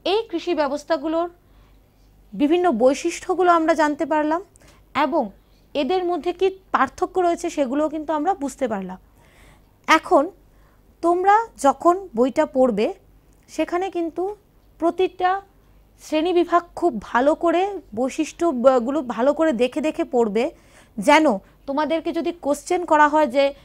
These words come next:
জীবিকা সত্তাভিত্তিক কৃষি সম্পর্কে আলোচনা করো, সেগুলো যেন তোমরা ভালোভাবে পয়েন্ট ওয়াইজ লিখতে পারো কোনটার কী বৈশিষ্ট্য। পাশাপাশি এমন কোশ্চেনও আসতে পারে যেখানে তোমাদেরকে কোশ্চেন করা হলো যে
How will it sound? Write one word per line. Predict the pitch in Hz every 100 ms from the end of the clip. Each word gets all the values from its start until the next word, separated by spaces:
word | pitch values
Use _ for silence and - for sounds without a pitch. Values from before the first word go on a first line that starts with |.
| _
জীবিকা | 185 269 294 349
সত্তাভিত্তিক | 330 320 339 339 - 370
কৃষি | 277 277
সম্পর্কে | 294 320 311 330 302
আলোচনা | 226 240 294 294
করো, | 294 233 202 - - _ _
সেগুলো | - 302 262 359
যেন | 285 311
তোমরা | 311 302 311
ভালোভাবে | 240 247 269 285 381 - _ _ _
পয়েন্ট | 294 311 339
ওয়াইজ | 339 339
লিখতে | 233 262 - 330
পারো | 302 320 392 - _ _ _ _ _ -
কোনটার | 285 285 330 349
কী | 311
বৈশিষ্ট্য। | 262 247 - 240 - 220 185 - _ - - _ - _ _ _ _ _ -
পাশাপাশি | 262 359 427 359 - 277 415 _ _ - _ _ _ _ _ _ _
এমন | 277 294 381 415
কোশ্চেনও | 381 381 392 392
আসতে | 277 262 339
পারে | 285 220 269
যেখানে | 233 277 311 339
তোমাদেরকে | 311 294 285 311 330
কোশ্চেন | 262 262 311 302
করা | 302 294
হলো | 254 240 277
যে | 220 262